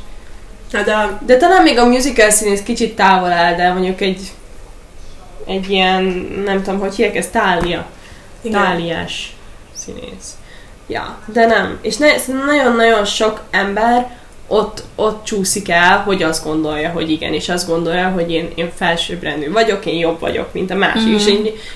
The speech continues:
Speaker 2: most, hogyha művészetet így elveszük ebből a témával, akkor is nagyon veszélyes ez a gondolkodás, hogy én jobb leszek a másiknál valamiért.
Speaker 3: Igen.
Speaker 2: De lehet, hogy, hogy okosabb vagy, lehet, hogy többet dolgozol, lehet, hogy több pénzt keresel, lehet, hogy szebb vagy, hosszabb a hajad, de soha nem leszel jobb.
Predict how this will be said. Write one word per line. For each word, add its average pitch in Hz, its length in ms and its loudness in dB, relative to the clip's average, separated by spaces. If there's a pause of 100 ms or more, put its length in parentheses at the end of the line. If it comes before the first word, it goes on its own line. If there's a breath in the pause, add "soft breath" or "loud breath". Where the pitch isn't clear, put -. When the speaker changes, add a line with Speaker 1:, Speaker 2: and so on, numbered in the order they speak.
Speaker 2:
most, 208 280 0
hogyha 233 160 2
művészetet 190 600 0
így 196 180 -2
elveszük 208 480 2
ebből 180 200 0
a 185 100 0
témával, 180 400 0
akkor 226 200 0
is 190 100 -2
nagyon 208 420 4
veszélyes 180 460 -2
ez 175 80 -4
a 185 80 0
gondolkodás, 190 720 -2
hogy 185 80 -4
én 190 80 0
jobb 190 180 0
leszek - 340 -4
a 160 40 -4
másiknál 160 600 -2
valamiért. - 720 -2 (120)
Speaker 3:
Igen. 214 480 2 (120)
Speaker 2:
De 233 160 4
lehet, 247 280 6
hogy, 226 160 4
hogy 196 220 2
okosabb 247 440 0
vagy, 311 220 4
lehet, 202 300 4
hogy 170 220 0
többet 185 300 0
dolgozol, 196 440 0
lehet, 185 160 2
hogy 180 120 -4
több - 240 -2
pénzt 294 260 -2
keresel, 202 480 -2
lehet, 180 280 -2
hogy 156 140 -2
szebb 247 280 -2
vagy, 202 180 0
hosszabb 196 380 -4
a 170 60 -4
hajad, 240 360 2 (260 loud breath)
de - 120 0
soha 262 300 0
nem 202 160 2
leszel 170 340 -2
jobb. 139 280 -4